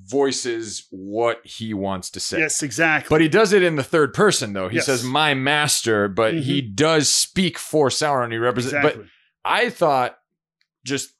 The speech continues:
Speaker 1: aesthetically, number one, it was
Speaker 2: Oh, aesthetically
Speaker 1: awesome.
Speaker 2: amazing.
Speaker 1: It was
Speaker 2: Yeah.
Speaker 1: amazing. It was creepy as fuck. And it just
Speaker 2: Mm-hmm.
Speaker 1: had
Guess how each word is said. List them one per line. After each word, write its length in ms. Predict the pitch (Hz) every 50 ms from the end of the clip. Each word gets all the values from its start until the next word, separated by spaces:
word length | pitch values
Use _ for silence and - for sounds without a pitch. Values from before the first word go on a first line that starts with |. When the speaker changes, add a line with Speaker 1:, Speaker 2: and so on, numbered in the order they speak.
| -
Speaker 1:
aesthetically, 760 | 131 117 - - - - - 135 135 143 180 175 175 185 196
number 220 | 180 165 139 120
one, 240 | 107 113 156 139 117
it 120 | - - 180
was 320 | 170 117 101 175 - _ _ _ _ _ _ -
Speaker 2:
Oh, 160 | 302 339 254
aesthetically 400 | 175 - - - 240 277 302 214
Speaker 1:
awesome. 340 | 160 156 143 131 110 110 110
Speaker 2:
amazing. 500 | 120 143 170 196 180 120 113 95 90 - - - _ _
Speaker 1:
It 80 | 123 139
was 80 | 151 135
Speaker 2:
Yeah. 60 | 131
Speaker 1:
amazing. 500 | 123 131 160 170 151 113 90 80 82 80
It 80 | 113 131
was 160 | 139 131 -
creepy 600 | - - - - 165 190 220 233 202 226 214 170
as 200 | 131 113 - - _ _ _ _ _ - -
fuck. 320 | - 196 151 - - - - - _
And 260 | - 127 131 127 127 131
it 140 | - 139 139
just 260 | 120 113 156 156 139 143
Speaker 2:
Mm-hmm. 80 | 127
Speaker 1:
had 380 | 143 143 156 165 170 165 165 -